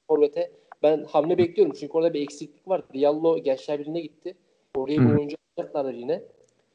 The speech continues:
Speaker 1: Yine Hatayspor'un hani tek Süper Lig hedefinde olacağını düşünüyorum ama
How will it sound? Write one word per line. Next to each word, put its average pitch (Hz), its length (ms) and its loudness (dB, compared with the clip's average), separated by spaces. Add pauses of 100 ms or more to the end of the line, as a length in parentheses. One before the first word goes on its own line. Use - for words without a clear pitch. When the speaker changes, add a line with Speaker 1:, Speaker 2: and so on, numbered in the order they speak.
(260)
Speaker 1:
Yine 185 160 6
Hatayspor'un - 560 4
hani 170 280 -4 (1600)
tek - 120 8
Süper - 360 2
Lig 180 120 0
hedefinde 180 360 6
olacağını 180 300 8
düşünüyorum 160 320 0
ama 190 380 4